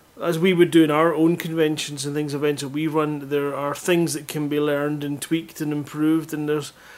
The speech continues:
things to keep doing. So, um,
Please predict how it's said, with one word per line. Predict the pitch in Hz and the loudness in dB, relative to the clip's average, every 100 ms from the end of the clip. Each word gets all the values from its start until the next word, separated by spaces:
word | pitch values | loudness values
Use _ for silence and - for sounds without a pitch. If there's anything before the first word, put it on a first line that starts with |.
| - | -20
things | - - 160 156 | -8 -2 0 0
to | - 151 | -4 -8
keep | - 180 - | -8 -10 -2
doing. | 165 175 196 175 | 4 4 2 -4
So, | - 170 160 156 151 - | -2 2 2 0 -6 -8
um, | 151 151 151 147 | -4 -2 -2 -4